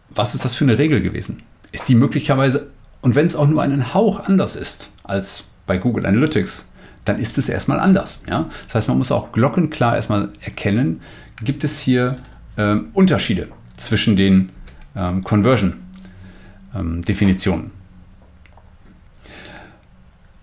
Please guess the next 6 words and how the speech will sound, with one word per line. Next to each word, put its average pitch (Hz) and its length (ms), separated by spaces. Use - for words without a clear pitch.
Auch 127 180
ein 165 160
Problem, 165 480
Attributionsregeln. 123 960
Ja? 139 200
<laughs> 104 140